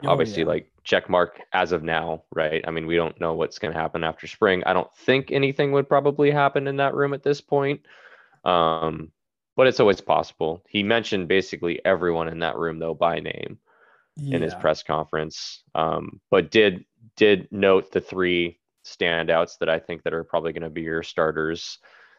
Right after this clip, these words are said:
Speaker 2: that being Jalen McMillan, Jalen McMillan, Rome Odunze,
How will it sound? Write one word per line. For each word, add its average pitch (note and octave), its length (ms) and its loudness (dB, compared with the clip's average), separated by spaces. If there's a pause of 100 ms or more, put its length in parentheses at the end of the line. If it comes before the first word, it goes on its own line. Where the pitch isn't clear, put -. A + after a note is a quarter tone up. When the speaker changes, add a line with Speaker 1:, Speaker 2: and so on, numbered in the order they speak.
(140)
Speaker 2:
that E2 200 0
being D#2+ 200 0
Jalen E2 320 0 (100)
McMillan, G#2 520 2 (520)
Jalen F#2 360 2
McMillan, G2+ 480 2 (320)
Rome F2+ 180 2
Odunze, E2+ 720 2